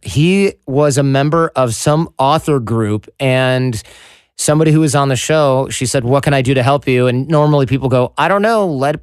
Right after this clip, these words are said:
let me know if you ever blah, blah, blah." And they never do it.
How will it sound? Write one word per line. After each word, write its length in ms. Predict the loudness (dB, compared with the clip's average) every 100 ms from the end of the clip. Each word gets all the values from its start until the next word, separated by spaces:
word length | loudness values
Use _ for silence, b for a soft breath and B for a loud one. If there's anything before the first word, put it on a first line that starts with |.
| -8
let 260 | -2 0 0
me 100 | 2
know 240 | 2 0
if 120 | 0
you 100 | 0
ever 260 | 0 0 0
blah, 180 | 0 0
blah, 120 | 0
blah." 180 | 0 0
And 80 |
they 80 | 0
never 180 | 0 0
do 160 | 0 0
it. 160 | 0